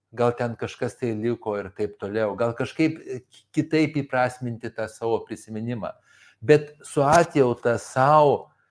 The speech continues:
priimti savo, savo nevisagalystę šitoj sunkioj situacijoj, mielieji.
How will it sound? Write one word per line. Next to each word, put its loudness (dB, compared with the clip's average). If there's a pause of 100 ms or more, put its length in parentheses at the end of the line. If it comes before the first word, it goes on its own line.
(300)
priimti 2 (840)
savo, 4 (540)
savo 0 (200)
nevisagalystę -2 (1900)
šitoj -2
sunkioj -2
situacijoj, -8
mielieji. -16